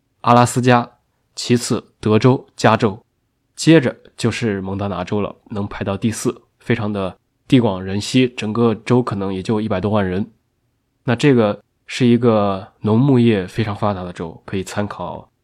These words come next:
内蒙古，草原覆盖了超过一半的面积，有著名的冰川国家公园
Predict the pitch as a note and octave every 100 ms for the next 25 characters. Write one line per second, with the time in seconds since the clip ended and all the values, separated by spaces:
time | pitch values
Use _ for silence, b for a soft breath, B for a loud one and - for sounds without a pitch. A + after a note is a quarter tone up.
0 | _ _ C3+ A2+ A#2+ A2 F2+ _ _ _
1 | _ _ - - G2+ G2+ A#2 B2+ _ -
2 | - B2+ B2+ A2+ G2 E2+ - A#2+ A#2 A2+
3 | G2 - _ - A2 C#3 B2+ G#2+ A2 F#2
4 | - - _ _ _ _ G#2+ G2 - B2+
5 | A2+ G#2 A2 G#2+ F#2+ G2 _ _ _ -
6 | C#3+ C#3 D3 C#3+ A#2 A2+ A2+ A2+ G2+ G2